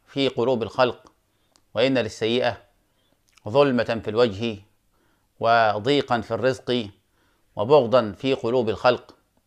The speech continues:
أنا أستغرب لماذا تركتم القرآن واستبدلتموه بالأغاني وبغيرها. الله سبحانه وتعالى يقول: "أتستبدلون الذي هو أدنى بالذي هو خير؟" نعم نخطئ، نعم كلنا ذو خطأ،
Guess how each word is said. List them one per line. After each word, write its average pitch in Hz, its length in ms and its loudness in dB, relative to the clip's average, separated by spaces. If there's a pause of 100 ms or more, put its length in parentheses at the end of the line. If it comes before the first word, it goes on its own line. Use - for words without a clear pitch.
(140)
أنا 127 160 0
أستغرب 123 440 2 (140)
لماذا 117 380 0
تركتم 117 460 -4
القرآن 110 460 -4 (720)
واستبدلتموه 113 800 -2
بالأغاني 117 800 0
وبغيرها. 104 1200 0 (220)
الله 113 240 -4
سبحانه 110 400 -4
وتعالى 113 300 2
يقول: 123 260 -2
"أتستبدلون 110 920 -6
الذي 117 300 -2
هو 104 140 0
أدنى 117 300 0
بالذي 110 320 -2
هو 104 100 -2
خير؟" 131 320 0 (640)
نعم 135 280 6
نخطئ، 127 340 0 (240)
نعم 123 240 2
كلنا 120 420 0
ذو 110 240 0
خطأ، - 320 -6